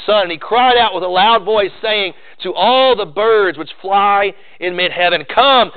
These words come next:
assemble for the great supper of God, so that you may eat the flesh of kings, and the flesh of commanders, and the flesh of mighty men, and the flesh of horses, and of all those who sit on them, and the flesh of all men, both free men and slaves, and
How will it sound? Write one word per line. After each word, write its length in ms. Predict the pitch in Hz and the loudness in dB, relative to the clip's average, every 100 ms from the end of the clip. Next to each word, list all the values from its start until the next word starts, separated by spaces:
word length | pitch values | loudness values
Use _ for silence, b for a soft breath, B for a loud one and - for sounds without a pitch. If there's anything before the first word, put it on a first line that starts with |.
| B | B
assemble 600 | 233 - - 277 302 302 294 | -2 -2 -2 0 2 2 0
for 120 | 233 | -2
the 100 | 196 | -4
great 300 | 170 226 262 - | 0 0 0 -2
supper 340 | 233 254 254 233 | 0 0 0 -2
of 140 | 156 | 0
God, 420 | 175 208 233 247 - B - - | 0 2 4 2 -2 B -12 2
so 160 | 262 | 2
that 140 | 226 180 | 2 -2
you 320 | 160 254 294 | -6 -6 -2
may 240 | 233 202 | -2 -2
eat 300 | 202 269 269 | -4 -6 -4
the 140 | 190 185 - | -4 -4 -4
flesh 460 | 240 285 214 151 - | -2 2 2 -2 -6
of 200 | 160 - | -6 -6
kings, 420 | 226 254 196 131 - 202 | -4 -2 -4 -8 -18 -6
and 100 | 185 | -4
the 100 | 190 | -4
flesh 480 | 165 208 285 277 - | -6 0 2 2 0
of 120 | 190 | -8
commanders, 480 | - 170 185 190 165 | -10 -6 -4 -2 -4
and 100 | 160 | -6
the 80 | 160 | -8
flesh 360 | - 269 277 240 | -2 0 0 -2
of 140 | 185 | -4
mighty 400 | 175 220 262 254 | -2 0 0 -2
men, 260 | 208 214 214 214 247 | -6 -4 -4 -10 -6
and 120 | 202 | -6
the 60 | 185 | -6
flesh 460 | - 247 285 247 | -4 -2 0 -2
of 80 | 208 | -6
horses, 480 | 151 226 269 254 254 | -4 2 2 2 -8
and 100 | 208 | -8
of 100 | 170 - | -8 -4
all 300 | 214 262 240 | 0 0 2
those 240 | 240 233 | 0 0
who 100 | 196 - | -4 -12
sit 120 | 302 294 | -6 -4
on 120 | 185 | -4
them, 260 | 151 175 - 233 233 | -4 -6 -6 -16 -6
and 160 | 214 | -4
the 80 | 196 | -4
flesh 400 | - 233 269 247 | -2 -2 0 -2
of 100 | 208 - | -4 -2
all 320 | 220 269 277 | 0 2 2
men, 340 | 233 233 233 | 0 -4 -4
both 320 | 202 208 - - | -2 -2 -2 -6
free 280 | 269 294 | -4 -2
men 260 | 254 226 226 | -2 -4 -4
and 160 | 180 151 | -6 -8
slaves, 400 | - 220 226 233 | -2 0 0 -4
and 140 | 156 | -10